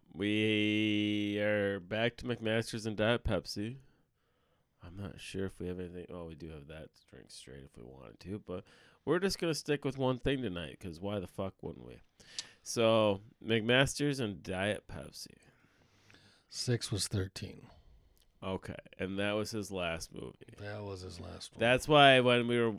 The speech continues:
Speaker 1: watching this one, I said, "Is this fourteen, fifteen?" Like, 'cause that's when he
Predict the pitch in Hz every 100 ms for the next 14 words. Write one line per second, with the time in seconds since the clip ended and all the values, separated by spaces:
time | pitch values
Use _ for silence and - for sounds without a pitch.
0 | - 113 113 117 - 113 113 110 - 107
1 | 98 95 92 - 90 92 92 87 - 98
2 | 98 80 117 101 92 98 98 - - 101
3 | 98 95 90 85 - 92 85 95 95 104
4 | 101 - - - 101 92 92